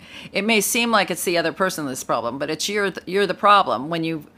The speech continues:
when you're stuck on that, you know what I mean? So you have to be open-minded to new information. And to do that, you have to go to Al-Anon. I always tell people, you're gonna hate it when you first go. You gotta go, like, five or six times. Just go and listen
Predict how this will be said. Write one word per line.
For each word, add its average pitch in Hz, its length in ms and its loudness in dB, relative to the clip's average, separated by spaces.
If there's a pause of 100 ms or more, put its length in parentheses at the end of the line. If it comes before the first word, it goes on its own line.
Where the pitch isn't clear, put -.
(160)
when 165 160 -4
you're 156 60 -2
stuck 180 320 0
on 139 160 0
that, 107 300 -8
you 160 80 -4
know 160 80 -2
what 160 100 -2
I 160 40 -2
mean? 160 220 -4
So 185 120 -4
you 175 60 -2
have 208 220 2
to 185 60 -14
be 180 120 -8
open-minded 175 680 -2
to 151 120 -10
new 160 300 -6 (220)
information. 170 680 -4
And 156 160 -8
to - 80 -8
do 202 140 -4
that, 196 200 0
you 156 80 -6
have 185 200 -4
to - 80 -10
go 175 120 -2
to 170 80 -4
Al-Anon. 147 520 -2
I 165 100 0
always 202 220 -2
tell 190 140 2
people, 147 360 -6 (300)
you're 170 120 -4
gonna 208 220 0
hate 240 260 -2
it 185 100 -4
when 165 120 -4
you 160 60 -6
first 175 300 -4
go. 135 260 -2 (960)
You 180 120 0
gotta 190 220 6
go, 185 200 4
like, 160 200 2
five 185 360 6
or 180 60 -2
six - 300 -6
times. - 600 -2 (500)
Just 208 320 0
go 185 560 4
and 175 160 -2
listen 214 520 2